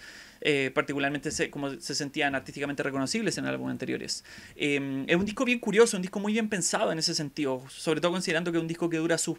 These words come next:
más o menos diez minutos menos que el álbum anterior, es mucho más prudente, es mucho más modesto, em, y yo diría que incluso la, mm, la búsqueda de la banda, eh, se inclina mucho a canciones un poco más tétricas y más emocionalmente potentes. Volcán, por ejemplo, es un closer increíble, como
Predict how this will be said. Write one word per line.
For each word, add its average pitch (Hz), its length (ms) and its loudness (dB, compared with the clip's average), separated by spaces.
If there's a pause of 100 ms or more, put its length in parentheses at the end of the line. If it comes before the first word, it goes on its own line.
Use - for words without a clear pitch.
(100)
más 160 260 -2
o 165 40 0
menos 180 180 -2
diez 170 100 4
minutos 175 380 0
menos 196 260 -2
que - 80 -2
el 180 80 0
álbum 190 220 -2
anterior, 196 400 0 (260)
es 147 80 -2
mucho 147 180 -2
más 147 120 -4
prudente, 196 560 6
es - 40 -6
mucho 156 220 -4
más 143 60 -4
modesto, 170 640 2 (340)
em, 139 520 0 (100)
y 214 220 4
yo 208 80 4
diría 202 200 4
que 202 80 -4
incluso 185 440 0
la, 160 320 6
mm, 135 420 -6 (840)
la 175 100 6
búsqueda 170 240 6
de 175 40 8
la 170 80 10
banda, 175 440 4 (340)
eh, 147 340 4
se 170 120 2
inclina 165 420 2
mucho 165 480 0
a 151 300 6 (280)
canciones 165 320 0
un 165 60 0
poco 160 180 0
más 160 200 -2
tétricas 143 580 0
y 147 100 -6
más 143 220 0
emocionalmente 143 460 -4
potentes. 147 400 0
Volcán, 165 340 4
por 185 120 0
ejemplo, 196 500 -2
es 160 80 4
un 151 100 2
closer 160 480 0
increíble, 175 720 2
como 143 460 -2